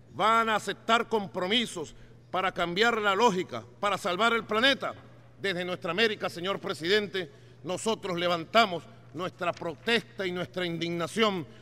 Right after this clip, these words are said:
ante estos modelos que ahora tratan de llamarse economía verde. Señor presidente, somos hijos de la Pachamama. Desde Sudamérica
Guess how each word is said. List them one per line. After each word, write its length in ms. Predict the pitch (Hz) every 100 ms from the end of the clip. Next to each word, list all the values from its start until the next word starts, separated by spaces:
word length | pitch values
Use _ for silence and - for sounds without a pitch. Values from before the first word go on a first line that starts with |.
| -
ante 340 | 175 190 - 202
estos 260 | - 208
modelos 420 | 180 180 208 190 175
que 120 | 190
ahora 260 | 190 185 -
tratan 380 | 196 175 180
de 100 | 165
llamarse 400 | 160 160 175 -
economía 520 | 165 156 139 156 151 139 - - -
verde. 380 | 120 147 120 95 - - - - - - - - -
Señor 320 | 151 160 196
presidente, 580 | 190 175 170 185 156 - - - - - - - - - -
somos 480 | - 190 196 - -
hijos 540 | 208 202 196 - - - - - - -
de 120 | 175
la 120 | 170
Pachamama. 600 | 175 190 185 180 196 147 - - - - - - - - - - - - - - - - - - - - - - - -
Desde 400 | 139 165 151 170
Sudamérica 720 | - 180 175 220 220 208 180